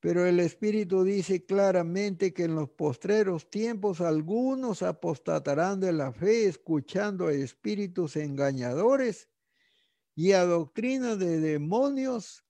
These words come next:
por la hipocresía de mentirosos que teniendo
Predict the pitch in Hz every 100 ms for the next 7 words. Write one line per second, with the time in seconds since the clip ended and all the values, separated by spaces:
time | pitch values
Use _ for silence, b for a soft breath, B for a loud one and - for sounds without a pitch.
0 | _ - 175 165 160 156 156 156 - 156
1 | 147 - 143 135 - 226 254 254 233 202
2 | 165 151 143 131 - 135 135 196 233 -
3 | 226 202 - _ _ 139 127 - 120 117
4 | 127 170 226 254 240 233 208 196